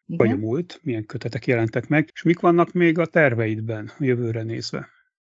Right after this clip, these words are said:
Speaker 1: Hát most van egy félkész, ö, sci-fim. Ez volt a legelső regény, amit elkezdtem írni, de nem fejeztem be rendesen.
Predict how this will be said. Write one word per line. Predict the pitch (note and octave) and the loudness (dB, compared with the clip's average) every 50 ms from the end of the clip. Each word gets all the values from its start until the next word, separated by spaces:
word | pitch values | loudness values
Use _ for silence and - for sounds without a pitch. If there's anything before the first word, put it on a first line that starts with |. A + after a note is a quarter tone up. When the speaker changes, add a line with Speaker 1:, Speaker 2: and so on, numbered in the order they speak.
| _ _ _ _ _ | _ _ _ _ _
Speaker 1:
Hát | - D#4+ | -2 -2
most | F4 E4+ - | -2 -2 0
van | - C4 | 2 4
egy | A3+ G#3 F#3+ | 4 4 2
félkész, | - A3 G#3 G3+ G3 G3 - F#3+ F#3 F#3 - - | 2 2 2 2 2 2 0 0 0 -2 -4 -4
ö, | D#3+ F3 E3 | -4 -2 -2
sci-fim. | E3 E3+ - - G#3+ G#3 - A#3+ B3 B3+ C4 C4 B3+ B3 - - - _ | -4 -4 -4 -4 -4 -2 -2 0 0 2 2 2 0 0 -4 -12 -20 _
Ez | _ - G3 G3+ | _ 2 4 4
volt | F#3+ F#3+ F#3+ F#3 | 4 4 2 4
a | F#3+ | 4
legelső | F3+ F3 E3+ E3+ E3+ E3 - F#3 | 2 2 2 0 -2 -2 -2 -4
regény, | E3+ F3 E3 F3 E3+ | -2 -2 -2 -4 -4
amit | E3 E3+ E3 F#3 | -4 -4 -6 -6
elkezdtem | F3 F3 F3 F3 E3+ E3+ - - E3 E3+ | -6 -6 -6 -8 -10 -8 -8 -6 -6 -4
írni, | E3+ F3+ F3+ F3 F3 | -4 -4 -4 -6 -8
de | E3+ E3 | -8 -8
nem | D#3+ D#3 D#3+ | -8 -8 -8
fejeztem | D#3 - E3+ E3+ F3+ F#3 - - F#3+ F#3+ | -8 -8 -6 -6 -6 -8 -6 -4 -2 -2
be | F#3+ F#3+ | 0 0
rendesen. | G3 G3 G3+ G3 G3+ - - G#3+ A3 A3 A3 G#3 - | 0 0 0 0 -2 -4 -4 -4 -2 -2 -2 -4 -6